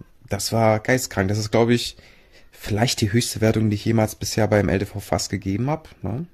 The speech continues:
Also das ist schon nicht schlecht. Ich, äh, ich mochte es sehr. Wie gesagt, unglaublich. Guckt's euch an. Ihr werdet nicht enttäuscht werden.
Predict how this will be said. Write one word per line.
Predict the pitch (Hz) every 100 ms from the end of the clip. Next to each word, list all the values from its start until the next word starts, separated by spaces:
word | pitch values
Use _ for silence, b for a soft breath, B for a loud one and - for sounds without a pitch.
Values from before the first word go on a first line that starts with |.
| _ -
Also | - - 196
das | 110
ist | - -
schon | - 143 - B B B B B
nicht | 117 120
schlecht. | 139 131 - -
Ich, | 90 - -
äh, | 92 95 -
ich | -
mochte | 104 - -
es | 151 151 - - - _ -
sehr. | 98 98 101 87 87 - - _ - - b b b b
Wie | 107 117
gesagt, | 113 101 92 82 - - - _ _ _ _ _ _ _ _ _ -
unglaublich. | 113 110 104 92 - 73 - - - -
Guckt's | - 120 -
euch | 90 -
an. | 95 92 92 - _ b b b b b -
Ihr | 104 92
werdet | 98 104 104 - - - -
nicht | 101 101 101 -
enttäuscht | 90 85 - 71 - -
werden. | 82 -